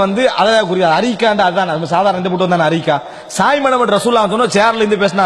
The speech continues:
அப்ப மைக்ல இருந்து பேசினா சரியா போய் அது பிழை. இந்த மாதிரி நம்ம யாரையும் ஒப்பிடக்கூடாது,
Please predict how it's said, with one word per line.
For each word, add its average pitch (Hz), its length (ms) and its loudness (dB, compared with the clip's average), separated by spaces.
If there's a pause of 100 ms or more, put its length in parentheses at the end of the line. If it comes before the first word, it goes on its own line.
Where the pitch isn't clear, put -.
அப்ப 196 140 -2
மைக்ல 226 200 0
இருந்து 214 180 0
பேசினா 214 220 -2
சரியா 202 220 2
போய் 123 220 -4 (640)
அது 226 200 2
பிழை. 165 220 -2 (460)
இந்த 220 100 4
மாதிரி 233 160 2
நம்ம 208 180 2
யாரையும் 208 240 2
ஒப்பிடக்கூடாது, 202 540 0